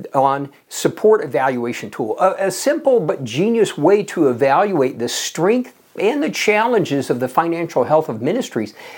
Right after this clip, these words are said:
and to begin to get an idea of how much of a faith stretch major projects are, eh, as our gift to you.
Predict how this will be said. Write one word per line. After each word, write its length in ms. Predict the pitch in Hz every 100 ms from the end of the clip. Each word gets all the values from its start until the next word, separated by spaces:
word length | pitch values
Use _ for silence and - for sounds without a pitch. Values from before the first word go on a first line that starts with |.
| -
and 280 | - 220 226
to 160 | - 196
begin 420 | 147 156 208 233
to 100 | -
get 220 | 175 190
an 140 | 185 175
idea 560 | 165 131 143 202 180
of 320 | - 151 143 - _
how 240 | - 226
much 260 | 254 - -
of 80 | 139
a 80 | 131
faith 320 | - 139 -
stretch 500 | - - 190 185 -
major 360 | 143 165 143
projects 600 | 143 - 143 135 - -
are, 200 | - - - - -
eh, 180 | - 185 - - - -
as 180 | 180 156
our 120 | 165
gift 300 | 143 156 -
to 60 | -
you. 240 | 82 -